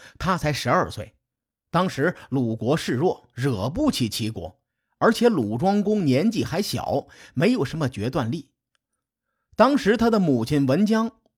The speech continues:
流亡到齐国不久，又回到了鲁国，帮助鲁桓公治理国家。文姜为了鲁国的国事用了不少的办法，尽管史书有很多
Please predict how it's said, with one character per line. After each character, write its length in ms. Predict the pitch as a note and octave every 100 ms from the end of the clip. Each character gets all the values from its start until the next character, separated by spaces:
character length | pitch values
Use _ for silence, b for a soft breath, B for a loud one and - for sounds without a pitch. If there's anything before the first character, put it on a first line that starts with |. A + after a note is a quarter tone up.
| _ B2+
流 220 | E3+ C4
亡 280 | A#3+ A3 G3
到 180 | C#3
齐 280 | A#2+ - F#3+
国 180 | D3+ D3+
不 140 | F#3
久， 360 | C3 - A2 C3+ B
又 180 | E3 C3
回 420 | - C3 D3+ A#3
到 200 | C4+ F#3
了 100 | G#2+
鲁 220 | G#2 D#2
国， 280 | - F#2+ B2 b b -
帮 300 | C4 C4 C4+
助 200 | G#3+ A#2
鲁 200 | F2+ F2
桓 240 | - B2+
公 220 | B2+ B2
治 160 | B2 A#2+
理 100 | F2
国 200 | F#2 F#2
家。 120 | - - _ _ _ _ _ _ _ _ _ _ _ _ -
文 200 | F3 A3+
姜 380 | A#3 A3+ A3 G#3+
为 120 | G3+
了 100 | D3+
鲁 220 | A#2+ A2
国 160 | B2+ D3+
的 80 |
国 240 | B2 G#2+ C3
事 380 | - G#2+ F#2 G#2
用 180 | B2
了 80 | G2
不 200 | F#2 B2
少 280 | - D#2 -
的 100 | G2+
办 220 | G#2+ E2+
法， 300 | F2 - - _ _ _ _ _
尽 160 | F3+ D3
管 180 | C#3
史 240 | D#3 B2 A2
书 200 | E3 E3
有 160 | D#3+
很 340 | E3 B2+ F#2 G#2
多 240 | F3 F#3